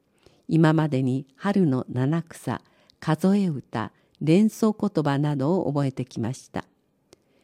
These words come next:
ここがすごいその三。ピーティーエーが熱い、地域も熱い。学校や子どものためならと、ピーティーエーも地域ボランティアの人も全面的にバッ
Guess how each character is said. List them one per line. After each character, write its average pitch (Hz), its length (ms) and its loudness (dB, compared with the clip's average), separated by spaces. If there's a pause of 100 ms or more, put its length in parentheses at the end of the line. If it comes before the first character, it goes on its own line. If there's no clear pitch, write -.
(140)
こ 175 160 0
こ 208 140 2
が 180 180 -2
す - 180 -12
ご 160 160 0
い 123 200 -4
そ - 260 -4
の 147 180 -2
三。 151 360 -4 (1200)
ピ 202 160 2
ー 208 40 0
テ - 180 -4
ィ 214 180 2
ー 156 100 2
エ - 20 -2
ー 147 40 -6
が 143 220 -6
熱 - 300 -6
い、 131 200 -2 (140)
地 233 200 2
域 - 220 -4
も 123 300 -4
熱 127 360 -6
い。 110 140 -6 (680)
学 170 300 -4
校 180 220 0
や 151 280 -2
子 180 120 -2
ど 208 120 0
も 214 140 2
の 208 140 -2
た 196 160 -4
め 196 120 0
な 160 160 -2
ら 127 140 -6
と、 139 240 -6 (480)
ピ 180 200 2
ー 175 60 -2
テ 185 120 -2
ィ 170 160 4
ー 147 100 2
エ - 20 0
ー 127 40 0
も 139 160 -2
地 - 300 -4
域 214 220 -2
ボ 185 160 2
ラ 214 120 0
ン 185 60 -6
テ - 180 -8
ィ 139 80 -2
ア - 20 -2
の 135 160 -2
人 143 260 -6
も 127 200 -4 (480)
全 190 320 4
面 233 220 2
的 220 280 -2
に 214 180 0
バ 151 200 -2
ッ - 20 -20